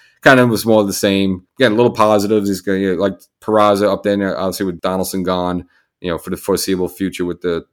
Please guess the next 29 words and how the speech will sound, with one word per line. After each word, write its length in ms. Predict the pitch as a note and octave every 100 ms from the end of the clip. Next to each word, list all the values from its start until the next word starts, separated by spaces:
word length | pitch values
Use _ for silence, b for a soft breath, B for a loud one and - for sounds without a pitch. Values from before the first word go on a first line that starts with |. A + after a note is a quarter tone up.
| -
the 80 | E2
torn 340 | - F#2+ F2+
calf 340 | - F2+ F2
there, 220 | - F2+ E2+
where, 300 | E2+ E2+ - b b
you 80 | -
know, 140 | F#2+ F2+
again, 240 | - F#2+
it's 140 | D2
gonna 160 | - F#2+
give 80 | E2+
Peraza 280 | F#2+ F#2 F2+
an 40 |
opportunity. 420 | F2 - D3 C3+
So 240 | B2 B2 A#2+ B B B _
again, 160 | C#3+
if 120 | G2+ -
he 80 |
could 200 | A#2 G#2
be 120 | - A#2+
the 60 |
type 180 | A2+ A2+
of 80 | A2
guy 100 | A2
who 60 |
gets 160 | G#2+ G#2
on 100 | G#2
base, 240 | A2 A2+
high 220 | A2 G2